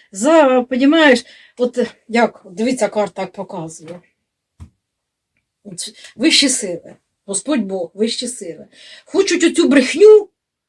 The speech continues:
наших правителів, нашого цього всього, цієї верхушки, витягнути на поверхність. Вроді сказати, куди ще більше витягують. Уже все знаємо, уже,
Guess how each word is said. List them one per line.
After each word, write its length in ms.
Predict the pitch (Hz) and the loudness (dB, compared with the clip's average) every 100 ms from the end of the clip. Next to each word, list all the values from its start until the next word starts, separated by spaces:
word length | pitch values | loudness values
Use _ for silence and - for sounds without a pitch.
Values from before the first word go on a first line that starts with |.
| _ _ _ _ - | _ _ _ _ -6
наших 380 | 440 370 240 - | -2 0 -2 -2
правителів, 760 | 247 220 185 - 165 165 226 220 | 0 0 -2 -10 -18 -18 -8 -2
нашого 480 | 320 247 220 202 | 0 0 -2 -4
цього 260 | 196 220 214 | -4 -2 -4
всього, 360 | 208 220 196 190 | -2 -4 -4 -4
цієї 200 | 220 214 | -2 -2
верхушки, 580 | 220 - 175 - 180 - - _ 233 | -2 -6 -18 -18 -20 -20 -20 _ 4
витягнути 540 | 427 403 339 320 294 | 6 6 2 -4 -2
на 140 | 285 | -2
поверхність. 880 | 254 269 233 175 - _ _ - _ _ _ - | -2 -4 -4 -6 -12 _ _ -20 _ _ _ -6
Вроді 220 | 240 339 | -2 -2
сказати, 380 | - 320 349 359 | -2 -2 -2 0
куди 420 | 302 254 392 320 | 0 4 4 4
ще 200 | - 277 | 0 0
більше 320 | 247 320 247 | 0 0 0
витягують. 680 | 254 285 214 180 185 - - 220 | -4 -4 -4 -4 -8 -14 -12 -4
Уже 220 | 233 370 | 0 0
все 320 | - 359 349 | 0 0 2
знаємо, 540 | 220 277 302 320 269 | 2 4 4 4 2
уже, 340 | 240 277 277 | 2 2 2